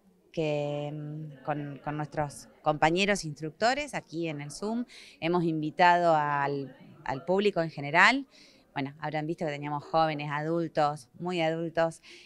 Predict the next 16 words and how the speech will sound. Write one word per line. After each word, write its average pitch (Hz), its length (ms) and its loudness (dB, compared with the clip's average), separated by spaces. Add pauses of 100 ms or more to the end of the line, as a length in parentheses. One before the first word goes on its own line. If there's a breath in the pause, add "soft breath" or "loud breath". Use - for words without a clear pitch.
(160 loud breath)
Eh, 151 460 4
bueno, 180 300 -2
una 165 140 0
alegría, 180 440 2
como 170 240 0
siempre, 214 560 4 (100)
poder 165 220 6
retomar 180 400 4
y 254 60 0
con 175 220 4
esto, 151 320 -2
¿no? 226 420 4
Con 156 160 -4
esta 175 160 0
actividad 170 500 2
que 151 520 0